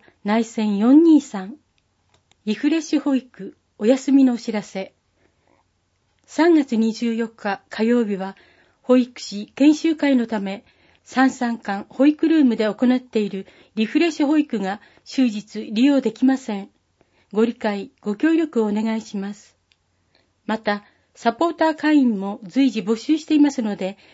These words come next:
詳細はお問い合わせください。問い合わせ、ファミリーサポートセンター、電話六四の七一三零。令和元年度、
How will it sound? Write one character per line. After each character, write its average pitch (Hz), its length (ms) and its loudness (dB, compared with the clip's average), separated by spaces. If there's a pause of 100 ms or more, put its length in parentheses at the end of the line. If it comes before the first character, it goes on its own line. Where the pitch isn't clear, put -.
(140)
詳 262 240 0
細 220 260 -2
は 196 300 -6
お 208 80 -8
問 269 240 2
い 285 40 2
合 294 60 0
わ 294 60 -2
せ 277 120 -6
く 269 80 -6
だ 240 140 -4
さ 208 200 -8
い。 196 120 -14 (840)
問 247 220 4
い 247 60 0
合 233 40 -2
わ 226 100 -4
せ、 214 340 -12 (320)
フ 233 60 -2
ァ 247 40 2
ミ 294 140 8
リ 330 140 2
ー - 20 -8
サ 285 160 -2
ポ 320 200 -2
ー - 20 -4
ト 302 100 -6
セ 302 200 -2
ン 294 60 -6
タ 196 360 -8 (420)
ー、 202 60 -10
電 226 240 0
話 202 200 -8 (240)
六 214 280 -2
四 247 280 0
の 202 280 -10
七 214 340 0
一 311 220 0
三 220 360 -6
零。 196 300 -8 (1800)
令 269 240 2
和 269 120 2
元 262 280 4
年 233 220 0
度、 190 220 -10